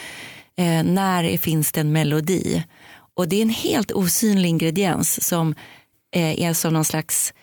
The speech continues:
kabel mellan hjärtat och hjärnan. Och den är väldigt svår att, eh, sätta fingret på, men den finns där i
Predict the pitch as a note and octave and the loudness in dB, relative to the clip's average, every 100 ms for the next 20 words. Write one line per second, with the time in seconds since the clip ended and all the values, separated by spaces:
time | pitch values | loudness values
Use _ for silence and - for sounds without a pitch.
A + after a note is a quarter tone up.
0 | - - - F#3 F#3 F3 E3 D#3 D#3+ D#3 | -20 -14 -4 0 2 2 0 2 2 2
1 | D3 D3 D#3+ - C#3+ - D3+ D#3 D3+ E3+ | 0 0 -2 -6 -6 -2 -2 0 0 0
2 | - D#3+ - - - - - E3+ E3+ F3+ | 0 -2 -4 -12 -20 -20 -6 -2 2 2
3 | E3 D#3 - F#3+ F3+ E3+ D#3+ D#3 D3+ - | 2 0 -2 0 0 0 0 -2 -6 -8
4 | - D#3 D#3+ D#3+ - E3 - G3 F3 - | -4 -2 0 -2 -2 -2 0 2 2 0
5 | C3 C3+ C#3 E3+ - G#3+ F3+ - D3 | 0 2 2 0 0 0 0 0 -4